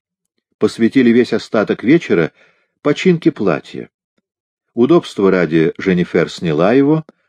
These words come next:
а Леобиль из благодарности предоставил им по такому случаю собственную комнату и электроутюг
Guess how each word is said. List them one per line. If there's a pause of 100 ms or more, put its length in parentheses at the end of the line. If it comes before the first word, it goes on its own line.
(340)
а
Леобиль
из
благодарности (400)
предоставил
им
по
такому
случаю
собственную
комнату (340)
и
электроутюг